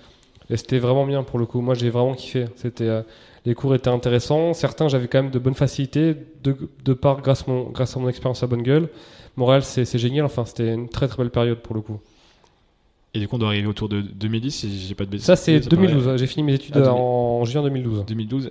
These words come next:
Speaker 1: Avec, euh, Baptiste. On était tous les deux à H E C Montréal.
Speaker 2: Et ta rencontre avec, avec Geoffrey, du coup, ton associé, ça, ça s'est
Speaker 1: C'était
Speaker 2: passé
Speaker 1: quand, c'était en, c'est ce que je disais, euh, hier. Euh, je crois qu'en janvier deux mille vingt, on va fêter nos, nos dix ans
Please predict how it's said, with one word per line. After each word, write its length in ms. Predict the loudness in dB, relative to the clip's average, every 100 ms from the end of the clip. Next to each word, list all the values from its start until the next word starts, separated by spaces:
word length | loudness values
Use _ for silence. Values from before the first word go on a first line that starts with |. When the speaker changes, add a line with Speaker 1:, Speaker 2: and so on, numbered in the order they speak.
| -6
Speaker 1:
Avec, 220 | -6 -2
euh, 60 | 0
Baptiste. 440 | 2 0 -4 -8
On 100 | -6
était 160 | -4 -4
tous 120 | 0
les 80 | 2
deux 80 | 2
à 60 |
H 80 | 2
E 20 |
C 140 | -2 -6
Montréal. 400 | -2 -2 -4 -8 _ _ _ _ _ _ _ -6
Speaker 2:
Et 60 |
ta 140 | -4 -4
rencontre 360 | -4 -4 -2
avec, 280 | -2 -2 -8 -6
avec 140 | -6 -4
Geoffrey, 240 | -4 -4
du 80 | -6
coup, 80 | -6
ton 140 | -6
associé, 400 | -6 -6 -6 -8
ça, 100 | -8 -10 -12
ça 240 | -20 -12 -8
s'est 80 | 0
Speaker 1:
C'était 140 | 2
Speaker 2:
passé 180 | 4 2
Speaker 1:
quand, 280 | 4 0 2
c'était 360 | -2 2 6
en, 880 | 6 6 6 6 6 6 6 4 4
c'est 200 | 0 -4
ce 80 | -2
que 160 | 0 0
je 80 |
disais, 640 | 0 -2 2 6 8 8 8
euh, 220 | 8 6
hier. 340 | 4 4 4 2 -4
Euh, 600 | -2 2 4 4 4 2
je 80 | 2
crois 140 | 2 4
qu'en 220 | 4 4
janvier 360 | 4 4 4
deux 80 | 4
mille 280 | 2 0 -2
vingt, 260 | -4 2 4
on 80 | 6
va 140 | 4
fêter 280 | 2 0 0
nos, 140 | 2
nos 160 | 4 2
dix 240 | 2 0
ans 160 | 0